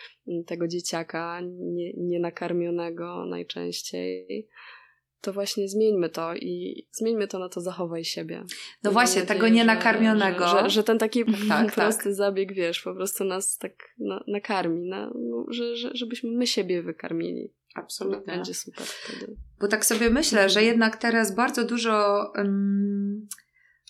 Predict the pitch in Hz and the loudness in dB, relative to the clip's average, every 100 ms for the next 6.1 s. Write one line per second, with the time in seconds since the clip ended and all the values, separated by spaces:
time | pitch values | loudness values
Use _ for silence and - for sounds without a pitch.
0 | - - - _ _ - 220 320 214 - | -14 -14 -16 _ _ -8 0 2 4 0
1 | 214 240 233 - 233 233 220 - - - | -4 -4 -6 -6 -6 -6 -6 -6 -8 -6
2 | - 220 214 214 208 _ _ _ - _ | -4 -2 -2 -4 -8 _ _ _ -20 _
3 | - - - - - - - - _ - | -12 -10 -10 -10 -8 -8 -10 -14 _ -6
4 | - 302 330 311 294 285 240 240 240 233 | -4 0 0 0 0 -2 -2 -4 -6 -6
5 | 240 233 226 214 247 220 - 165 160 165 | 0 0 0 0 2 0 -2 -2 -2 -4